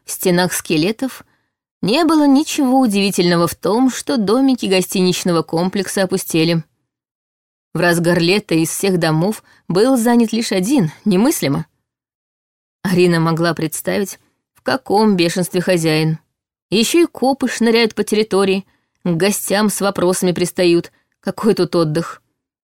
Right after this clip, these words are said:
Она и сама отменила бы бронь в таком месте, что уж.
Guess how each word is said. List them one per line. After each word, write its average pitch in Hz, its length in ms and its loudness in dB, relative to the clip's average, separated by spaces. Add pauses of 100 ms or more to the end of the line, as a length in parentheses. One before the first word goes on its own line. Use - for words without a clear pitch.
(240)
Она 165 380 0
и 165 40 0
сама 165 500 0
отменила 175 500 2
бы 165 120 0
бронь 180 340 0 (300)
в - 80 -20
таком 185 360 0
месте, 165 540 -2
что - 260 -2
уж. - 260 -6